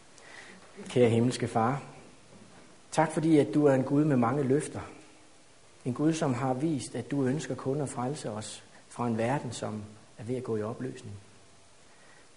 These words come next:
Tak for, kære Far, at, øh, du i den her verden har vist, at den vil gå mod en ødegang, men at du vil komme, ligesom du kom første gang. Du kan ikke komme, før du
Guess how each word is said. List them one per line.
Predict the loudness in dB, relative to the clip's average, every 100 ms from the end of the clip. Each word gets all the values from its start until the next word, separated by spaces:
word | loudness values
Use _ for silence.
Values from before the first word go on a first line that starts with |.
| -6
Tak | -6 -2
for, | -2 -2 -6 -18 -16
kære | -6 -6
Far, | -4 -4 -4
at, | -8 -6
øh, | -6 -6 -10 -20 -20 -20 -20 -20 -20 -20 -20 -20 -20 -6
du | 0
i |
den | 4 4
her | 4 4
verden | 2 2 0 -4 -6 -18 -20 -20 -20 -20 -20 -20 -20 -20 -8
har | -4
vist, | 0 0 -2
at | -6 -6 -12 -20 -20 -20 -20 -20 -20 -20 -20 -20 -20 -14 0
den | 2 2
vil | 0
gå | 0 2
mod | 4 2
en |
ødegang, | 2 0 -2 -4 -8 -12 -18 -20 -20 -20 -20 -20 -12 -4
men | -2
at | -2
du |
vil | -2
komme, | -2 -4 -4 -6 -10 -20 -20 -20 -20 -20 -20 -6
ligesom | -6 -4
du | -6
kom | -8 -10
første | -10 -12 -12 -14
gang. | -16 -16 -20 -20 -20 -20 -20 -20 -20 -20 -20 -20 -20 -20 -10 -4
Du |
kan | 0
ikke | 0 -2
komme, | -4 -2 -2
før | 0 0
du | 0 -6